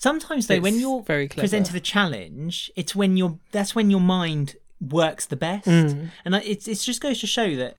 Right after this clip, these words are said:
Speaker 1: I mean, these two weeks of EastEnders, and in particular these past two episodes, the Thursday and Friday episode of EastEnders, really showed, for me, EastEnders at its best.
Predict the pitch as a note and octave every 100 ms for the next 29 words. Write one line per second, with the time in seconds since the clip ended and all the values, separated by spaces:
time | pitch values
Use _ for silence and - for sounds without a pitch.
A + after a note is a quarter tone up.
0 | - G3 A3 G#3+ C4+ - B3+ A3 G#3+ -
1 | D3+ D3 - E3 D3 A2+ - D#3+ F#3+ G3
2 | - - A3 - E3 C#3 B2+ C#3+ - D#3+
3 | D3 - - G#3 F#3 C#3+ - A2 C#3 D#3
4 | D#3 D3+ D3 D3+ C#3 A#2+ - A#2 A#2 A2+
5 | C3 B2 A2 E2+ - - G#3+ D4 E4 E4
6 | - B3+ E3 B2 C3 - - F#3+ F#3+ C#3
7 | B2+ - - G3 - F#3 D#3 D#3 _ -
8 | F#3 - D#3+ - - D3+ A#2 - -